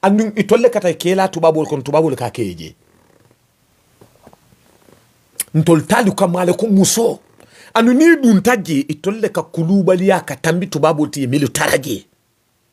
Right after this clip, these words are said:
Na in TikTok ol kono jan. Na Gambian gorjigeno le albukeje.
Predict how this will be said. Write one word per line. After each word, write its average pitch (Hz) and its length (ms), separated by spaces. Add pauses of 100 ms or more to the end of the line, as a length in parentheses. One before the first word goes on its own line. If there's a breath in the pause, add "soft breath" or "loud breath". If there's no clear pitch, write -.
(2750)
Na 147 120
in 156 100
TikTok 196 340
ol 151 120
kono 127 200
jan. 107 200
Na 156 100
Gambian 190 320
gorjigeno 180 460
le 165 80
albukeje. 190 420